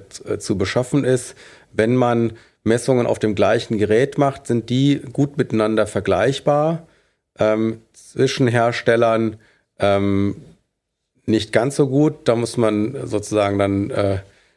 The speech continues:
wo man die Change Rates zwischen Herstellern wieder gut miteinander vergleichen kann. Ganz wichtig ist aber auch das Post-Processing, also die Auswertung.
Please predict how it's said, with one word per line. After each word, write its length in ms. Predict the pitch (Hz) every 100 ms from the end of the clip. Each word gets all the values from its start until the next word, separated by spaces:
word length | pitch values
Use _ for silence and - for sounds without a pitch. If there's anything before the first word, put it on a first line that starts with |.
| _ - _ _
wo 80 | 104
man 220 | 104 110
die 100 | 104
Change 400 | 95 135 131 160 -
Rates 380 | 143 139 135 -
zwischen 300 | 135 - 117
Herstellern 500 | 113 104 107 104 98
wieder 180 | 101
gut 300 | 92 101 -
miteinander 380 | 98 92 85 85
vergleichen 540 | 85 90 90 92 90 92
kann. 240 | 95 92 - - -
Ganz 260 | 113 135
wichtig 360 | 120 147 180 160
ist 200 | 143 -
aber 300 | 135 127 123
auch 160 | 120
das 180 | - 104
Post-Processing, 880 | - - 180 - - 98 - 85 -
also 180 | 92 95
die 160 | 95 107
Auswertung. 840 | 104 147 160 101 85 - - -